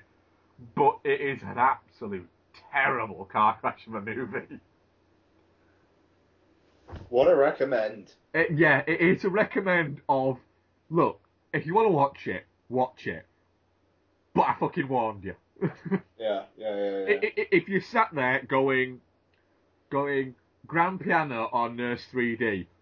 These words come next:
Speaker 1: Grand fucking piano all of the time.
Speaker 2: Yes.
Speaker 1: If I sat there absolutely sort of maybe o-, on the cusp of being shit-faced and you're going,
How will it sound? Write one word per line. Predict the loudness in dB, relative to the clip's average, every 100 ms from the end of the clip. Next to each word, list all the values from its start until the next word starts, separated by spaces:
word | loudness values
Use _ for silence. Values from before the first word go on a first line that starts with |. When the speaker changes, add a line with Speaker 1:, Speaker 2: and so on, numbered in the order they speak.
| -12
Speaker 1:
Grand | 0 2 4 0 -4 -4
fucking | -2 -2 -4
piano | -2 0 0 0 -4 -8 -10 _ _ -4
all | 0 4 4 2 0
of | -2 -2
the | -4
time. | -4 2 4 4 0 -4 -10 _ _ -2
Speaker 2:
Yes. | 2 2 0
Speaker 1:
If |
I | -2 -4
sat | 0 0 0
there | -4 -6 -6 -8 _ _ 2
absolutely | 2 2 -4 -4 -4 -4 -6 -8 -10
sort | -2 2 2
of | -2 _ _ _ _ _ -10
maybe | -2 0 2 0
o-, | -2 -2 0
on | 0
the | 0
cusp | -2 -2 -2 -6
of | -6 -2
being | 2 2 0 -4
shit-faced | -2 -2 -2 -6 -6 -6 -8 -10
and | -8
you're | -6
going, | 0 2 2 0